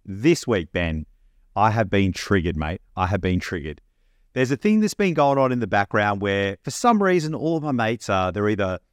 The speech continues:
looking to upgrade their houses, or they're buying investment properties, or, you know, they're, um, modifying their houses, they're doing renovations. Everyone's just into it. Interest rates are through the roof. And this episode is on,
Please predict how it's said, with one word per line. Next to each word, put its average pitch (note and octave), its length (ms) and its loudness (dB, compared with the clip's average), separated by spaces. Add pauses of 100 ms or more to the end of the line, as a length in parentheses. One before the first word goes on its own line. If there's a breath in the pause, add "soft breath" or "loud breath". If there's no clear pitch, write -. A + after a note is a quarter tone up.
(460)
looking C3+ 300 -2
to - 200 -6
upgrade B2 380 2
their A2 160 0
houses, G#2+ 800 -2 (320)
or G2+ 440 0 (360)
they're G#2+ 160 4
buying A#2 400 2
investment A2+ 460 -2
properties, G#2+ 760 -2 (800)
or, G2 460 2 (100)
you G#2 140 2
know, G2 120 6
they're, F#2 300 2 (140)
um, E2+ 580 -2 (160)
modifying B2 540 0
their A#2 100 0
houses, G#2+ 320 0
they're A2+ 100 -2
doing A#2+ 240 0
renovations. G#2+ 760 -2
Everyone's E3+ 420 -2
just C3 200 -10
into B2 260 0
it. A#2+ 160 0 (120)
Interest D#3+ 300 -4
rates A#2+ 220 2
are G2 60 -10
through A#2 180 0
the G2+ 80 0
roof. G2+ 420 0 (1040)
And B2+ 120 2
this E3 160 2
episode B2+ 420 2
is A2 160 0
on, E2+ 320 -2